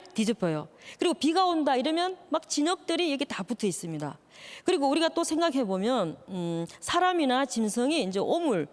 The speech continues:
배설물이 있어요, 그렇죠? 그런데 이게 우리 지금처럼 잘 정리되어 있는 게 아니라 그게 막 길에 온통 이제 배설물들이 있다. 이걸 한번 생각해 보면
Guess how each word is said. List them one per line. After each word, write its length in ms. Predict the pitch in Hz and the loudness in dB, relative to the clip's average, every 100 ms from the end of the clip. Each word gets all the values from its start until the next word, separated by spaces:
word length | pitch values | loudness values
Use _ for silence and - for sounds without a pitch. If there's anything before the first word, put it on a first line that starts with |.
| - | -6
배설물이 460 | 247 277 370 311 226 | -2 2 2 2 2
있어요, 240 | 175 170 | 0 -2
그렇죠? 280 | 151 143 330 - - - | -4 -2 -2 -4 -14 -4
그런데 320 | 349 339 294 | -2 2 2
이게 340 | 247 311 311 285 | 2 2 2 2
우리 220 | 214 247 | 2 0
지금처럼 720 | - - 302 339 349 285 277 | -2 -2 0 0 0 0 0
잘 240 | 285 240 | 0 0
정리되어 440 | - 240 285 294 254 | 2 0 2 2 2
있는 200 | 254 240 | 2 0
게 80 | |
아니라 420 | 175 170 262 262 180 - - - | 0 0 2 0 0 -6 -16 -4
그게 260 | 311 330 | 0 2
막 220 | 277 185 | 2 0
길에 260 | - 320 330 | 0 0 2
온통 800 | 208 208 302 381 392 - 349 214 | 2 2 2 0 -2 0 0 0
이제 180 | 185 185 | -2 -2
배설물들이 720 | 202 247 320 285 202 190 254 | 0 2 2 2 0 0 -2
있다. 440 | - - 190 190 196 | -2 -4 -2 -2 -2
이걸 200 | 214 302 | 0 2
한번 200 | 277 302 | 2 2
생각해 360 | 302 302 277 | 2 0 2
보면 460 | 226 202 285 285 151 | 0 2 2 2 -2